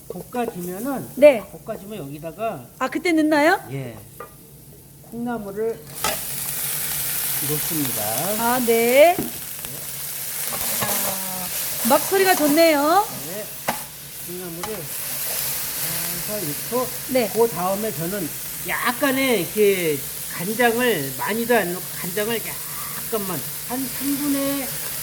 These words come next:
Speaker 1: 일 스푼 정도? 그
Speaker 2: 네.
Speaker 1: 정도 넣고.
Speaker 2: 간장을 넣고요.
Speaker 1: 예, 깨서 이렇게 고춧가루도 저는 많이 안 넣어요. 고춧가루가 요게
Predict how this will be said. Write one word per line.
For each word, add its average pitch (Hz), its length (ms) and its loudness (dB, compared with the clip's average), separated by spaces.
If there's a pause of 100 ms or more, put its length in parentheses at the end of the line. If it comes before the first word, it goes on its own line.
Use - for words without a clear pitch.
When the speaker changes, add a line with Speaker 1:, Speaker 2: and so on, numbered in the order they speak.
(260)
Speaker 1:
일 254 460 2
스푼 233 400 -2
정도? 202 320 0 (320)
그 - 40 2 (120)
Speaker 2:
네. 262 240 6 (100)
Speaker 1:
정도 403 60 0 (560)
넣고. 277 100 -2 (100)
Speaker 2:
간장을 254 340 -2
넣고요. 240 580 0
Speaker 1:
예, 170 220 2 (360)
깨서 320 360 6
이렇게 202 440 6 (960)
고춧가루도 277 720 2
저는 254 360 0
많이 220 280 -2
안 151 240 2
넣어요. 190 140 -2
고춧가루가 254 680 0
요게 214 380 2